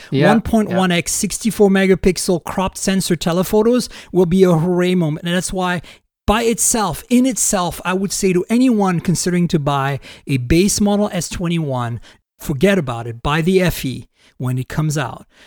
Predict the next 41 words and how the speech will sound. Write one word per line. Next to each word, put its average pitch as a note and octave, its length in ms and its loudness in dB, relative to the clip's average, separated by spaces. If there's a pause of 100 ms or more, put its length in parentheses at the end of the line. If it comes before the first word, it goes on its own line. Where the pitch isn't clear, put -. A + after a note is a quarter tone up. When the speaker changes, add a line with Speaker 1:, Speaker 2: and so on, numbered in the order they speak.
Speaker 2:
This G3+ 240 2
new C4 140 6
F B3 240 0
E A3+ 100 4
looks G#3+ 260 2
like F#3+ 120 -2
pretty G3 200 -4
much F3+ 260 -2
gonna F3 160 -2
be E3 140 0
a D#3 60 0
copy F#3 400 -2
of F3 100 0
the E3 100 0
existing E3 540 -2
F F3+ 240 -4
E G#3 140 2
with D#3+ 180 -2
the D3+ 100 -2
industrial E3 380 -2
design D#3 360 -2
of C3+ 100 -2
the C3+ 120 -2
S C3 120 -4
twenty-one, F3 680 0 (360)
and F3 180 0
it's D#3 160 -2
gonna D#3 280 -2
have D3 340 -2
either D3+ 220 -2
an C#3+ 160 -4
eight D3+ 180 0
eight C#3+ 160 -2
eight C#3 240 -2
or B2 100 -8
an B2+ 60 -6
eight B2+ 180 -6
seventy B2+ 500 -4
as C3 140 -10
the C3 80 -12
chip. - 300 -4